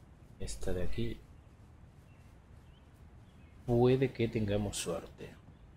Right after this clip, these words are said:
O puede que no. Em, bandeja de horno. Pimienta. Bueno,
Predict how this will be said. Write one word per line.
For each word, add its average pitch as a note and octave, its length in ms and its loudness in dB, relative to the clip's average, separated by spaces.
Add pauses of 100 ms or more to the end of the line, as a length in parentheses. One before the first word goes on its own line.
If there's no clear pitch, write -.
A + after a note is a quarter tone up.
(160)
O G#2+ 100 -6
puede G2 380 -4
que E2+ 100 -8
no. - 100 -12 (2500)
Em, G2+ 840 -2 (340)
bandeja G2 540 -4
de F#2+ 140 0
horno. E2+ 360 2 (4000)
Pimienta. G2 840 -4
Bueno, A2 340 -2